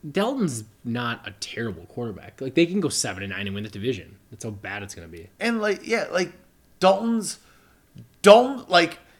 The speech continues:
Speaker 2: getting Dalton was probably the best offseason acquisition now that Dak got hurt.
Speaker 1: Yeah, I mean, that's
Speaker 2: 'Cause you
Speaker 1: huge.
Speaker 2: have Andy Dalton or, like, if Kirk got hurt, would you
Speaker 1: Sure.
Speaker 2: rather have Andy Dalton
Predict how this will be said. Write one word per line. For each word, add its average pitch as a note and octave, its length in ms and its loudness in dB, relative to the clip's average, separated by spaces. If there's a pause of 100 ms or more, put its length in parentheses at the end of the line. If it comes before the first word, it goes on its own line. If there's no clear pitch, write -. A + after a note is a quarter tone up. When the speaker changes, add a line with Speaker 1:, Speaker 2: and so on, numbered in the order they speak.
(100)
Speaker 2:
getting G#3+ 320 2
Dalton B2+ 340 0
was B2 180 -2
probably C#3+ 280 2
the B2+ 100 0
best A#2 360 -2
offseason G#2+ 580 -4
acquisition G#2 720 -8
now A2+ 240 -2
that G#2 200 -8
Dak A2 260 -10
got - 160 -14
hurt. - 160 -16
Speaker 1:
Yeah, E3 220 2
I F2+ 40 -2
mean, B2 140 -2
that's C3 120 -2
Speaker 2:
'Cause C3 160 2
you F#3+ 120 6
Speaker 1:
huge. G3+ 100 4
Speaker 2:
have F3+ 420 8 (920)
Andy D3 340 0
Dalton F#3+ 600 8 (440)
or, F3+ 300 6
like, E3 340 2 (1200)
if F3+ 140 2
Kirk C4+ 240 6
got C#3 160 6
hurt, G#2 140 -10 (340)
would E3 140 6
you B3 80 10
Speaker 1:
Sure. D4 100 12
Speaker 2:
rather C4 140 12
have G#3+ 160 10
Andy G3+ 320 4
Dalton E3+ 680 6